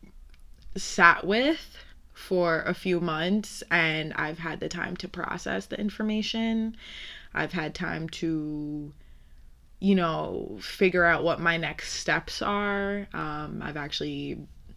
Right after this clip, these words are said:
been kind of grieving a loss, which I will get into. Um,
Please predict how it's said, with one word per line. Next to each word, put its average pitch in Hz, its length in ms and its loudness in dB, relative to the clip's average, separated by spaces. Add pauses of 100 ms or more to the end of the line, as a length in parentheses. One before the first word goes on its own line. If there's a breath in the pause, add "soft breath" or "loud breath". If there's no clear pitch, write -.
(720)
been 175 160 0
kind 165 320 0
of 147 260 -6
grieving 165 640 -2
a - 80 -8
loss, 151 580 -4
which - 440 -4
I 151 100 -6
will 151 140 -4
get 151 160 -6
into. - 400 -8 (760 loud breath)
Um, 165 540 0